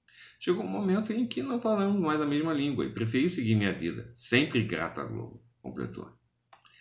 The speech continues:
Fred ainda deu dica de que seu futuro pode continuar sendo a televisão. "Estou em conversa com algumas T Vs e com alguns projetos ligados às estatísticas", confidenciou.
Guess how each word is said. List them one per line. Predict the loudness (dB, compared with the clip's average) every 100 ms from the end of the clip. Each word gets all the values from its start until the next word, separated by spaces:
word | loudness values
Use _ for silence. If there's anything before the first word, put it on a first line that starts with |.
| -20 -16
Fred | 0 6 8 8
ainda | 6 6
deu | 4
dica | 2 2 0 0
de | 0 0 -2 -8 _
que | 0 0 2
seu | 2 2
futuro | 0 2 2 2
pode | 2 2 2
continuar | -2 2 2 2
sendo | 2 2
a |
televisão. | 2 0 0 0 -2 -6 -18 -20 -20 _ _ _
"Estou | -2 2 0
em |
conversa | 0 2 4 2 0
com | -2
algumas | 0 -2 0
T | 0
Vs | 2 4 4 2
e | -6
com | -2 2
alguns | 4 2 0
projetos | -2 0 0 0
ligados | 2 2 2 0
às | -4
estatísticas", | -6 -8 -4 -4 -4 -6 -10 -12 -14 _
confidenciou. | -8 -4 -4 -4 -8 -10